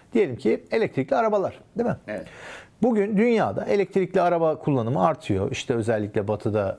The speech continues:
Speaker 1: e, daha çok artıyor. İşte Tesla diye büyük bir marka çıktı. E, inanılmaz piyasa değerlerine ulaştı falan filan. Ortalama bir elektrikli araba kullanıcısının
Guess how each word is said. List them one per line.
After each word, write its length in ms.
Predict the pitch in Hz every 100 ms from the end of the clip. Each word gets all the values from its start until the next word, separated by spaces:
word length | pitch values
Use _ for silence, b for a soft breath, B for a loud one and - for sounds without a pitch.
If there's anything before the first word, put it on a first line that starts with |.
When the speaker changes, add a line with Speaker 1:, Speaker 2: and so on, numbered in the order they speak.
| -
Speaker 1:
e, 220 | 92 87
daha 140 | 90 90
çok 260 | - 80
artıyor. 400 | 71 64 - 82 87
İşte 380 | - - 87 - -
Tesla 420 | 98 - 98 87
diye 180 | 87 85
büyük 220 | 92 -
bir 60 |
marka 400 | 90 87 90 -
çıktı. 500 | - 82 - 87 85 - B B B B -
E, 180 | 95 92
inanılmaz 720 | 107 107 98 95 95 87 - -
piyasa 340 | - 92 98 87
değerlerine 480 | 85 82 80 78 76
ulaştı 420 | 78 - - - 131
falan 300 | 110 110 113
filan. 260 | 101 87 - - B B B B -
Ortalama 600 | 170 202 233 233 247 226
bir 120 | 208
elektrikli 600 | 208 214 196 220 208 - 196
araba 300 | 180 196 220
kullanıcısının 960 | - 165 180 180 170 - 160 110 165